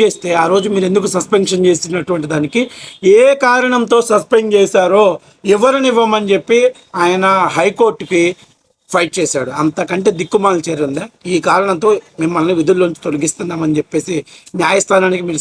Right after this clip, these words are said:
సమాధానం చెప్పారా? అప్పటి ముఖ్యమంత్రి గారు చెప్పారా? <clears throat> లేకపోతే సీఎస్ గారు లేఖ రాశారా? పోనీ సీఎస్ గారు న్యాయస్థానానికి హాజరై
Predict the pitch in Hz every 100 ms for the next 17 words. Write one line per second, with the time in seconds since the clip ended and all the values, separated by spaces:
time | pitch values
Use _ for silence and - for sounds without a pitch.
0 | 160 156 170 170 160 147 - 156 214 -
1 | _ - - 147 151 139 196 190 170 185
2 | 165 160 - 196 196 294 _ _ _ _
3 | - 240 147 165 165 165 180 202 202 185
4 | 156 165 - 202 185 190 190 262 - -
5 | - 214 214 - 202 196 196 190 170 170
6 | 190 233 196 196 165 175 180 185